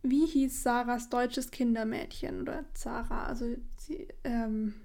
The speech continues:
hat ja dann Deutsch gelernt, offensichtlich durch ihr Kindermädchen, wurde uns gesagt, wobei es ein bisschen komisch ist, weil halt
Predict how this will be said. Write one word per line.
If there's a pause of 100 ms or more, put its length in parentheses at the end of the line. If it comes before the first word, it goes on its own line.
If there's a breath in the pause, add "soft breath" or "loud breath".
(400 loud breath)
hat
ja
dann
Deutsch
gelernt, (560 soft breath)
offensichtlich
durch
ihr
Kindermädchen,
wurde
uns
gesagt,
wobei
es
ein
bisschen
komisch
ist,
weil
halt